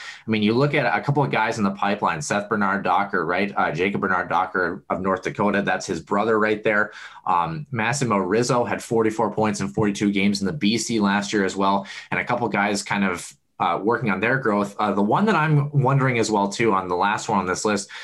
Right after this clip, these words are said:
Jack Devine from Glencoe, Illinois, uh, just turning eighteen in October here, had twenty points in thirty games played for that U S development team, uh, that national team as well, too. Um, but speaking of guys that might make a difference, the, the guy that I really looked at, um, Carter Mazur, right? You know, only nineteen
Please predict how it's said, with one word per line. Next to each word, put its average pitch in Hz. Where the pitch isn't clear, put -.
Jack 123
Devine 110
from 85
Glencoe, 98
Illinois, 92
uh, 87
just 113
turning 127
eighteen 110
in 92
October 98
here, 90
had 90
twenty 110
points 101
in 87
thirty 92
games 95
played 98
for 95
that 76
U 107
S -
development 82
team, 80
uh, 76
that 82
national 85
team 85
as 85
well, 85
too. 98
Um, 95
but 110
speaking 180
of 107
guys 107
that 92
might 98
make 98
a 98
difference, 98
the, 92
the 104
guy 110
that 117
I 95
really 95
looked 90
at, 90
um, 87
Carter 123
Mazur, 90
right? 101
You 104
know, 95
only 101
nineteen 98